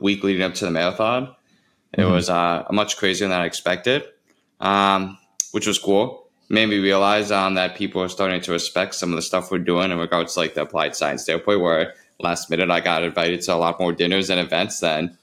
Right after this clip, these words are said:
Speaker 1: I probably should have been invited to, if I'm being honest. But it was a really good
Speaker 2: Mm-hmm.
Speaker 1: time, made a lot of good connections.
Speaker 2: Cool.
Speaker 1: Yeah, that was my first New York City Marathon 'cause I haven't been back in a while, but it was unbelievable, super inspirational just to see all the different people running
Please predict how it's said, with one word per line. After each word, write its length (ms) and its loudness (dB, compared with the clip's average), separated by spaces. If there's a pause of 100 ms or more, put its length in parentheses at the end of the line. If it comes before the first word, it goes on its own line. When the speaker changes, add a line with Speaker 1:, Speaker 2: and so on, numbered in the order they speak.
(300)
Speaker 1:
I 60 0
probably 300 -2
should 180 2
have 80 0
been 140 2
invited 360 0
to, 140 -2
if 100 -6
I'm 120 -2
being 180 0
honest. 340 0
But 120 0
it 20 2
was 140 0
a 40 -4
really 200 2
good 140 2
Speaker 2:
Mm-hmm. 100 0
Speaker 1:
time, 180 0
made 80 -2
a 60 2
lot 160 2
of 80 -6
good 120 -2
connections. 600 -4 (500)
Speaker 2:
Cool. 180 0
Speaker 1:
Yeah, 120 6
that 80 2
was 120 0
my 120 0
first 240 0
New 80 2
York 80 0
City 180 0
Marathon 340 0
'cause 140 -8
I 40 0
haven't 200 -4
been 120 -4
back 220 -6
in 60 -4
a 60 2
while, 160 4
but 80 -6
it 20 -2
was 140 0
unbelievable, 420 0
super 320 -2
inspirational 600 -2
just 160 -12
to 80 -10
see 160 -2
all 100 0
the 80 -4
different 320 -10
people 260 -4
running 520 2